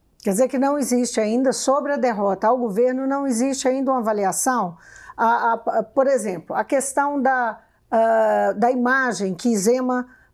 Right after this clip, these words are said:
ah, Romeu Zema fazia questão como candidato de frisar, e fa-, fez como governador também, que era, ah, se referir ao P T e ao govern-, ao ex-governador Fernando Pimentel,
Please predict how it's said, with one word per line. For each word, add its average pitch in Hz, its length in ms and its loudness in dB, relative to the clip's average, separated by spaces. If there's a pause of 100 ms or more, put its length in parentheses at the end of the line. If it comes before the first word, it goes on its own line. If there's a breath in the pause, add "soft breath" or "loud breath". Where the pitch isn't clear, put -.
ah, 190 280 2
Romeu 247 280 2
Zema 214 300 0
fazia 208 400 -2
questão 220 560 0
como 226 240 -4
candidato 202 840 0 (280 loud breath)
de 208 120 2
frisar, 240 640 0
e - 40 -6
fa-, 202 260 -2
fez 220 260 0
como 202 220 -2
governador 185 720 -2
também, 208 500 -2 (340 soft breath)
que - 120 0
era, 196 880 0 (160)
ah, - 160 -4
se - 180 0
referir 220 500 0
ao 233 120 2
P 240 200 0
T 226 480 -2 (300 loud breath)
e 226 340 2
ao 226 200 4
govern-, 202 360 -2
ao 202 200 2
ex-governador 185 800 -2
Fernando 180 460 -2
Pimentel, 185 640 0